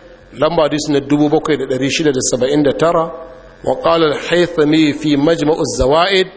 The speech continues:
Haythami ya faɗi a cikin Majma'u az-Zawaid, juz'in farko, lamba na ɗari da ishirin da tara. Wa rawahu Ahmad wa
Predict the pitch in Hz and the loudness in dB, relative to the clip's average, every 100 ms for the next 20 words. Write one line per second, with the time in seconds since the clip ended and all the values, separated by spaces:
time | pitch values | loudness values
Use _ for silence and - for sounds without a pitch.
0 | - - _ _ - 165 185 170 160 156 | -20 -20 _ _ -4 -2 0 0 0 0
1 | - 151 123 - 156 151 147 175 139 147 | 0 -2 -2 -2 0 0 2 0 0 0
2 | 165 170 131 120 139 156 160 151 147 - | 0 0 -2 0 2 2 0 -2 -4 -10
3 | - - - - - 147 160 160 147 143 | -20 -20 -20 -20 -4 0 0 0 -2 0
4 | 143 143 - 143 143 139 - - 131 143 | 0 0 0 2 2 0 -6 -14 -2 -2
5 | 151 147 139 143 139 135 143 139 127 127 | 2 0 0 -2 -4 0 0 -2 -2 0
6 | 139 131 - 156 170 170 170 - - - | 0 0 0 0 2 0 -2 -10 -20 -20
7 | - - _ - 123 120 147 160 147 - | -20 -20 _ -4 0 2 2 2 0 -2
8 | 151 165 160 139 | -2 -2 0 0